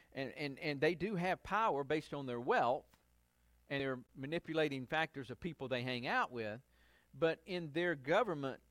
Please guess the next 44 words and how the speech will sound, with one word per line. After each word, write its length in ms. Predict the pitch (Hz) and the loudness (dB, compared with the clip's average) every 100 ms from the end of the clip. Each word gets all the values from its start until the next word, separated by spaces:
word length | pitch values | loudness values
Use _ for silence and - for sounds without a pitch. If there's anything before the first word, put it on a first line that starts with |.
| _ _ | _ _
they 200 | 139 160 | -2 0
don't 240 | 226 226 | -2 -4
really 260 | 190 220 165 | -2 -2 0
have 200 | 175 160 | 0 0
that 160 | 156 165 | -2 -4
much 200 | 160 - | -8 -2
power. 320 | 226 151 117 | 0 0 0
That 220 | 156 - | -2 0
power 260 | 165 156 139 | 0 0 -2
is 60 | |
done 200 | 127 143 | -4 -4
through 140 | 139 127 | -6 -4
Parliament 500 | 156 143 139 147 147 | 2 2 2 -4 -8
and 80 | |
through 160 | 147 135 | -6 -2
all 120 | 131 | -2
these 180 | 123 113 | -4 -6
other 200 | 117 113 | -8 -8
things. 360 | 208 208 101 - _ _ _ _ _ _ _ _ _ _ _ | -8 -8 -10 -16 _ _ _ _ _ _ _ _ _ _ _
So 220 | - 151 151 | -6 -4 -4
it's 140 | - | -4
not 240 | 175 208 | -2 -2
the 100 | - | -4
same 280 | 160 208 214 | -6 -6 -4
as 100 | 143 | -6
it 80 | 135 | -6
was 380 | 139 135 127 - _ _ - | 0 0 0 -4 _ _ -4
back 240 | 143 123 131 | -2 -2 -4
then. 400 | 185 226 117 95 - _ _ | -4 -4 -4 -8 -16 _ _
Their 160 | 143 151 | -2 0
influence, 680 | 185 254 180 165 156 - - _ _ _ - | -2 -2 -2 -2 -4 -10 -20 _ _ _ -14
uh, 60 | 143 | -4
is, 200 | 156 143 | -4 -2
is 180 | 156 - | -6 -4
powerful 560 | 202 269 320 165 135 | 0 2 2 0 -2
because 440 | 127 131 202 269 160 | -2 -2 -2 -2 -2
of 80 | 131 | -2
money. 240 | 123 120 | -4 -4
When 140 | 123 | -6
you 80 | 139 | -6
get 80 | 196 | -6
into 60 | 185 | -6
the 60 | 160 | 0
billionaires, 720 | 196 262 180 147 147 151 | 0 0 -2 -4 -4 -6